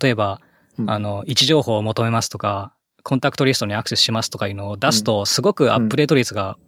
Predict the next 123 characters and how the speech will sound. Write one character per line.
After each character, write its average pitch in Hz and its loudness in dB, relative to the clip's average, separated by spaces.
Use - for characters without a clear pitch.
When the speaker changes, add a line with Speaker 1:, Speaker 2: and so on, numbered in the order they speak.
Speaker 1:
落 - 0
ち - 2
た 120 2
り 113 0
と 127 2
か、 117 2
Speaker 2:
う - -2
ん。 - -
は 107 0
い。 - -20
Speaker 1:
ア 127 4
ン 131 6
イ - 4
ン 131 2
ス - -4
ト 151 2
ー 131 2
ル 131 2
率 113 -2
が 101 0
増 123 0
え 110 0
た 98 -2
り、 98 -8
レ 113 0
ビ 110 -2
ュ 127 4
ー - 2
の 123 0
点 131 2
数 135 2
が 104 -2
下 117 -4
が 135 2
っ 120 0
た - -4
り 104 -2
す - -6
る 110 -4
っ 110 -8
て - -10
い 107 -4
う 104 -6
の 107 -6
を 107 -2
み 123 2
ん 135 6
な 135 4
知 - 0
っ - -20
て - 0
る 131 4
か 104 -2
ら、 101 0
Speaker 2:
は 123 2
い。 107 -10
Speaker 1:
そ - -6
れ 202 2
避 202 0
け 285 0
る 196 2
た 143 -2
め 120 0
に 113 0
も 117 0
う - -2
最 185 0
初 208 2
の、 202 2
一 151 0
番 208 0
最 202 2
初 190 2
の 185 2
バ 165 2
ー 156 2
ジ 156 0
ョ 160 4
ン 160 2
で 165 2
も 147 2
う 110 -2
全 147 2
部 123 0
ほ-、 127 -2
将 208 0
来 156 0
欲 117 0
し - 2
く - 0
な 123 4
り 123 4
そ 147 2
う - 2
な 120 2
や 110 0
つ 107 -6
全 123 2
部 117 0
求 107 -2
め 120 4
る 117 0
み 104 -6
た 107 -2
い - -4
な 101 -6
感 104 -6
じ 104 -8
に 104 -6
な 113 0
っ - -2
て - 0
る 117 2
と 110 2
思 101 -2
う - -4
ん 98 -6
で - -6
す - -6
よ、 101 -6
Speaker 2:
う - -6
ん。 - -8
Speaker 1:
今。 98 -8